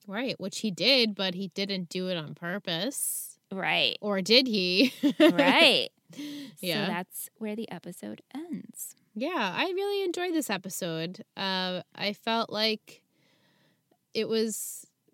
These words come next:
Speaker 1: pretty dramatic, but also I liked seeing the change now again in Sandy, and Kirsten admits to her faults, and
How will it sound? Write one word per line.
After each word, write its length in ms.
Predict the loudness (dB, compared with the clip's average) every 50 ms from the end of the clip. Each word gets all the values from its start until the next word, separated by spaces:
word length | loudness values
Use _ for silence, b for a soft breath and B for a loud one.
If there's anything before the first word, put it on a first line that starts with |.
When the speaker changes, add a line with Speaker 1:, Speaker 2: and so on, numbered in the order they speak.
| _ _ -8
Speaker 1:
pretty 280 | -2 0 2 4 2
dramatic, 720 | 2 2 2 2 4 4 4 4 4 4 2 2 0 0 -2
but 100 | 0 0
also 840 | 0 0 -2 -2 -2 -2 0 0 2 2 0 0 0 -2 -4 -6 -4
I 140 | -2 -2 -2
liked 340 | 0 0 0 0 -2 -2 -6
seeing 440 | -10 -6 -2 0 0 0 0 -2 -4
the 80 | -4
change 560 | -4 -6 -4 -4 -4 -4 -4 -4 -4 -4 -4
now 200 | -4 -2 -2 -2
again 300 | -2 -2 -2 0 0 0
in 120 | 0 -2 -2
Sandy, 600 | -2 -2 -2 0 0 -2 -2 -4 -4 -4 -2 -2
and 200 | -4 -4 -6 -8
Kirsten 420 | -8 -8 -6 -6 -6 -6 -4 -4 -2
admits 480 | -4 -4 -2 -2 -4 -2 -4 -6 -6
to 140 | -4 -6 -4
her 140 | -4 -6 -8
faults, 600 | -6 -4 0 0 2 2 2 0 -2 -4 -6 -6
and 280 | -6 -6 -6 -8 -10